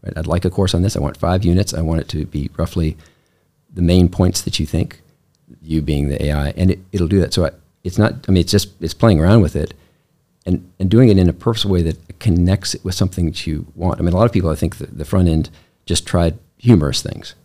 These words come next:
And, and they are, you know, that we did this with faculty, that an argument, an essay on the sustainability of the Twinkie. And it was great, and it was humorous.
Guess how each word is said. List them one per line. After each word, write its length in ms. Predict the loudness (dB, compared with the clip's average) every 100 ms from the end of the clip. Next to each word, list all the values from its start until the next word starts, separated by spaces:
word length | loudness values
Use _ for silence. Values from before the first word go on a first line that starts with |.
| _
And, 160 | 0 2
and 140 | 4
they 100 | 4
are, 220 | 4 2
you 60 | 0
know, 60 | -4
that 140 | -6 -10 -20 -12
we 100 | -2
did 160 | 0
this 140 | 0 -2
with 120 | -4
faculty, 400 | 0 0 0 -6
that 220 | -4 -6 -10 _ _ _ _ _ _
an 120 | -6 0
argument, 400 | 2 4 4 2
an 80 | 0
essay 320 | 0 2 2
on 200 | 2 2
the 140 | 0 -2
sustainability 680 | -2 2 2 2 2 0
of 80 | -2
the 80 | -4
Twinkie. 420 | -2 -4 -4 -14 _ _ _ _ _ _ -6
And 120 | -4 2
it 40 |
was 140 | 2
great, 280 | 6 4 4
and 180 | 0 0
it 40 |
was 120 | 2 4
humorous. 440 | 4 2 -4 -10